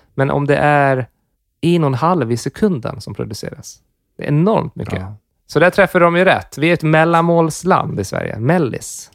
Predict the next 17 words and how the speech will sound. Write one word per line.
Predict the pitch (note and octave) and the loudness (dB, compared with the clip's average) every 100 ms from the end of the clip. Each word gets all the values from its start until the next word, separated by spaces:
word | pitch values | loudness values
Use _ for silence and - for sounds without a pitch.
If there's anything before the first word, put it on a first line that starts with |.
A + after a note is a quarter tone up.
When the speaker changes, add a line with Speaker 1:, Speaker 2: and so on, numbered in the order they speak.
| _ | _
Speaker 2:
Ja, | - B2+ C#3 C#3 - | 0 4 4 2 0
ja, | D3 | 0
men | D3+ | 4
så | B2 | 2
är | E2 | 0
det | C#2 | -6
ju. | G#2 | -8
Speaker 1:
Och | - C#3 | -4 0
det, | D3+ D#3 D3 | 2 0 -2
mikron | D3 C#3+ E3+ G3+ - F3 D3 | -8 -4 -2 -2 0 0 2
blev | C#3+ D#3+ D3 C#3+ | 2 2 2 2
bra | F3 D3 | 4 4
att | A#2+ | 2
värma | B2 C3+ C#3 C#3+ | 2 4 4 2
mellis | C3+ D#3 C#3+ G2+ - | 2 2 2 -2 -6
i. | - - - - - - _ _ _ - - | -8 -8 -10 -14 -18 -20 _ _ _ -12 0
Speaker 2:
Mm. | E3+ B3 | 4 2